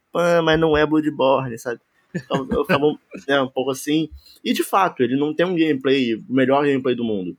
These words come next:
Mas eu acho bom o suficiente. E tem muito uma coisa que eu gosto muito, que é o, a preparação pra, pra batalha, sabe? Eu gosto muito disso. Então, você pega uma missão pra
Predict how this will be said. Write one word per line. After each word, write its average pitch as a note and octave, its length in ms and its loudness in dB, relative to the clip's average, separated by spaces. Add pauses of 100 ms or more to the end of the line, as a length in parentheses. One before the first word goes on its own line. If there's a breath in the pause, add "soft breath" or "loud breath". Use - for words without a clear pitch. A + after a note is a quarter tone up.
(300)
Mas A#2 420 0
eu C3 60 0
acho C#3 220 -4
bom C3+ 200 0
o - 20 -2
suficiente. B2+ 840 -2 (280 soft breath)
E C3 120 0
tem D3+ 200 2
muito D#3+ 460 0
uma E3+ 300 0
coisa D3+ 400 0
que D3+ 120 -6
eu C#3+ 60 2
gosto C#3+ 320 -2
muito, C#3 320 -6
que D3 100 -4
é C3+ 160 2 (240)
o, C3 300 -2
a A#2+ 80 2
preparação C#3+ 960 -2
pra, G#2+ 440 -2
pra A2+ 140 -4
batalha, G2+ 440 0
sabe? G#2+ 340 -6 (320)
Eu A2 80 -6
gosto B2 240 0
muito B2+ 220 0
disso. A2 260 -2
Então, A#2+ 260 0 (320 loud breath)
você B2 540 -2 (100)
pega D3+ 240 0
uma E3+ 140 0
missão E3+ 680 0 (320)
pra C#3+ 480 0